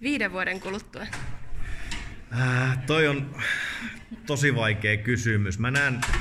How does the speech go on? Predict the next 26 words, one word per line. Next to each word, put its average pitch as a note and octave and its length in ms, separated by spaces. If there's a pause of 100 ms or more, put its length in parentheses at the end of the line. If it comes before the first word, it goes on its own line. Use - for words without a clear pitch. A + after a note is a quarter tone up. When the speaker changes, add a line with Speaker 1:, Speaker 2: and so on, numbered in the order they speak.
(120)
Speaker 2:
itteni C3+ 380
edelleen A2 460
Invidossa G#2 520
töissä, G#2 640
äh, F2 80 (680)
myynnin A2+ 460
esimiestehtävissä. G2 1300
Se, A2 320
se, G#2+ 180
että G#2 180
mikä G2+ 320
on F#2+ 220
jakelukanava F#2 960 (320)
tai, F#2 340
tai F#2+ 120
myyntisuppilo G2 760
ylipäätään, F2+ 800
niin F2 280
se G2 160
on F#2 140
aika F2 260
haastava F2 680
määrittää F#2 520
tässä F2+ 380
vaiheessa. F2 540
Et F2 80